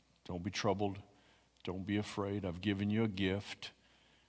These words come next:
and that gift is peace of mind, peace of heart." Oh, in the name of Jesus, I pray right now that folks would begin to feel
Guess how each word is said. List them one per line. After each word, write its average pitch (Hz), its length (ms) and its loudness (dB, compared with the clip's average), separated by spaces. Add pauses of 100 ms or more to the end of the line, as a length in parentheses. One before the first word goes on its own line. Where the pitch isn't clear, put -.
(200)
and 95 140 0
that 92 220 2
gift 104 360 4
is 95 140 -2
peace - 340 0
of 104 140 -6
mind, 90 480 -2 (760)
peace - 240 -2
of 85 100 -6
heart." - 420 -6 (1400)
Oh, 101 380 2
in 90 180 0
the 87 80 -2
name 92 540 0 (100)
of 87 160 -4
Jesus, 90 1040 0 (480)
I 98 80 -4
pray 98 280 -2
right 98 280 2
now 95 460 -4 (960)
that - 160 -2
folks 104 440 2
would 95 160 -2
begin 101 440 0
to 98 120 -8
feel 92 540 -2